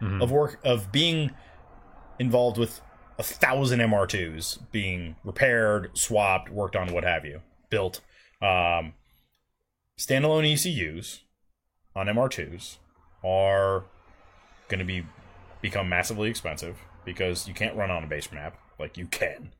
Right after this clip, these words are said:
Speaker 2: but you're not supposed to. And a lot of guys blow their motors that way.
Speaker 1: Mm-hmm.
Speaker 2: Uh, and the Mega Squirt, no tuner is gonna touch 'cause it's not a real standalone.
Speaker 1: Mm.
Speaker 2: It's a D I Y.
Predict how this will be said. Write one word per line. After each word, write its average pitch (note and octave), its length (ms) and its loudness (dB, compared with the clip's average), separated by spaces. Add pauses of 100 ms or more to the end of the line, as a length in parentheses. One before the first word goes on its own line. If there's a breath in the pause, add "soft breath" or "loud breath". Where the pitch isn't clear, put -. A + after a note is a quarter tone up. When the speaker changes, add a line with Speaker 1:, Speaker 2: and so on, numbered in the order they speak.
(120)
Speaker 2:
but F#2+ 60 -8
you're F#2 100 -4
not F#2 120 -4
supposed - 260 -12
to. E2 260 -12
And F#2 100 -8
a F2+ 40 -4
lot F2+ 120 0
of F2+ 60 2
guys F2+ 140 2
blow F2+ 140 -2
their F2 100 -2
motors D2+ 260 -8
that - 160 -10
way. D#2 100 -12 (160)
Speaker 1:
Mm-hmm. F2 460 -12
Speaker 2:
Uh, F#2 500 2 (120)
and G#2+ 560 2 (1200 soft breath)
the A2+ 80 -4
Mega A#2 200 4
Squirt, C3 360 0
no A2 180 2
tuner A#2+ 280 2
is A2+ 80 0
gonna B2 140 0
touch G2+ 300 0
'cause F#2+ 160 -4
it's F#2 100 -6
not G2 140 0
a G2+ 40 -2
real G#2 180 -2
standalone. D#2+ 460 -6 (460)
Speaker 1:
Mm. G2+ 180 -6
Speaker 2:
It's - 520 -4
a F#2+ 80 -6
D F#2+ 180 -2
I G2 120 4
Y. A#2+ 240 4